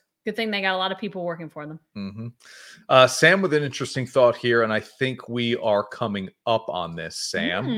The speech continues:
Speaker 1: Hmm.
Speaker 2: Um, get rid of divisions, two leagues, one division with all teams in it. Yeah, I think
Speaker 1: It's like what the N L L has done.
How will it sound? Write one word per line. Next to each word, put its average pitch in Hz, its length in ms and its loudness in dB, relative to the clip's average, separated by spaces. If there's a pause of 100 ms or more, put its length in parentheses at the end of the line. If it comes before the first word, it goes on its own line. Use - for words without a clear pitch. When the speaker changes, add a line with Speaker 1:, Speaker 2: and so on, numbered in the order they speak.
Speaker 1:
Hmm. - 60 -8
Speaker 2:
Um, 90 640 -2 (440)
get 120 100 2
rid 120 160 0
of 101 60 -2
divisions, 101 460 -2
two 101 200 -8
leagues, 90 320 -6
one 87 100 -10
division 82 360 -10
with 82 80 -12
all 71 140 -8
teams - 320 -18
in 71 120 -14
it. - 80 -20 (640)
Yeah, 113 280 8
I 127 100 6
think 143 400 4
Speaker 1:
It's - 120 -6
like 208 160 0
what 196 120 -2
the 180 140 -4
N 185 100 -4
L 190 160 -4
L 233 140 -4
has 202 160 -10
done. 165 200 -10